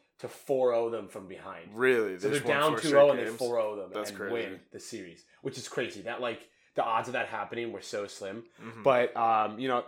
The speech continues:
Speaker 1: needless to say, I had a little funny money on the game,
Speaker 2: <laughs>
Speaker 1: right? And there's this one guy I like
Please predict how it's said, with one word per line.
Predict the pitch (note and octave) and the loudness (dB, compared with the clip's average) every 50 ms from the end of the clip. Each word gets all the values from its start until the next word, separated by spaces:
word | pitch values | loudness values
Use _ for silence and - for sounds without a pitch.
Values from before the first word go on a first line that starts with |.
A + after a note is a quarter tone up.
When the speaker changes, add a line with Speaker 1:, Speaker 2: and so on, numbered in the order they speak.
| - - | -8 -12
Speaker 1:
needless | A#2+ A#2 A#2+ A#2+ A#2+ | -8 -6 -6 -6 -6
to | - | -8
say, | A2+ - A#2+ A2 | -4 -2 0 0
I | G#2+ G#2 | 0 0
had | G#2 G2+ | -2 -2
a | G#2 | -4
little | G2+ G#2 G#2 G2 G2 | -6 -4 -6 -6 -6
funny | G2+ - A#2 A2+ A2+ A2 | -8 -8 -8 -6 -6 -6
money | G#2+ G#2+ G#2 G2 G2+ | -8 -8 -8 -8 -10
on | G2 G2 G2 | -10 -12 -12
the | G2 | -14
game, | E2+ E2 G2 G2+ G2+ G2+ D#3+ E3 D#3 - - E3+ | -12 -12 -10 -8 -4 0 0 0 0 0 -2 -6
Speaker 2:
<laughs> | - - E3 C3 | -4 -2 -2 0
Speaker 1:
right? | A#2+ A2+ B2 C3+ D3+ C#3+ | 2 4 4 2 2 0
And | B2+ A#2+ A#2+ A2+ A2+ | 0 -2 -2 -4 -4
there's | A#2 C#3+ C#3 C#3 | -2 -2 -2 -2
this | C#3+ - | -4 -4
one | C#3+ D3+ D#3+ D#3 | -4 -4 0 2
guy | D#3+ D3+ D3 C3+ | 2 2 2 2
I | B2+ | 0
like | A2+ A2+ A#2 G#2+ G2 F2+ - | 0 -2 -2 -4 -4 -8 -12